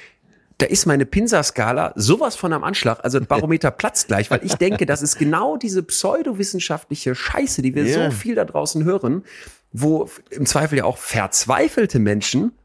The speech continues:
Speaker 2: Ja.
Speaker 1: die jetzt nicht wissen, ob Study Smarter eine gute Quelle ist, um über Quantenphysik zu sprechen oder nicht, denken, das klingt schlau, das klingt valide, da muss was dran sein.
Speaker 2: Ja, äh,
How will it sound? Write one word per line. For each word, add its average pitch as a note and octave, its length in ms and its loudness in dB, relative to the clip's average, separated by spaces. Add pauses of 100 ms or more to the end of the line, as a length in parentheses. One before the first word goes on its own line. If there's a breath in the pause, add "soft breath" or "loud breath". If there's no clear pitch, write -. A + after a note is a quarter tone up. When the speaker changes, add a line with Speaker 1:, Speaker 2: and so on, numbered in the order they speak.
(200)
Speaker 2:
Ja. B2 220 0 (960)
Speaker 1:
die B2 140 4
jetzt C3+ 220 4
nicht C4+ 220 4
wissen, B2 360 2
ob A#2+ 160 0
Study C#3 280 2
Smarter C#3 380 2
eine A#2+ 140 2
gute D3 280 0
Quelle D3+ 280 2
ist, B2+ 140 -4
um B2+ 80 -2
über A#2 160 2
Quantenphysik C#3 540 -2
zu A2+ 100 -4
sprechen A#2 340 0
oder G2+ 160 4
nicht, A#3 380 2 (720)
denken, F3+ 560 2 (100)
das C3 320 0
klingt A#3+ 260 -2
schlau, G2+ 540 0 (100)
das A#2+ 280 0
klingt C3 260 -2
valide, G2 680 0
da G2+ 160 -2
muss F#2 200 -6
was B2+ 140 -2
dran G#3 200 -2
sein. F#2 240 -6 (760 loud breath)
Speaker 2:
Ja, G2+ 300 0 (180)
äh, D3+ 200 -6